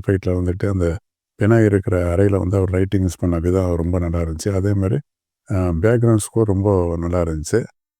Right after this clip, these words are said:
அ, கீதா கைலாசத்தை தவிர மிச்சி எல்லாருமே வந்துட்டு புதுமுகங்களை வச்சு ஒரு நல்ல படத்தை தான் டைரக்டர்,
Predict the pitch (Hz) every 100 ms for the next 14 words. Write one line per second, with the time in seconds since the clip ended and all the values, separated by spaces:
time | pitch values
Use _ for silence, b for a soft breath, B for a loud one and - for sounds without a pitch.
0 | _ - 92 90 87 85 85 85 82 85
1 | 101 131 139 123 110 107 104 107 95 90
2 | 107 117 139 98 87 95 87 90 107 117
3 | 117 123 120 104 98 107 98 - 95 104
4 | 98 92 90 82 - 139 151 _ _ _
5 | _ 104 95 92 90 107 98 92 - 95
6 | 98 87 85 90 90 87 87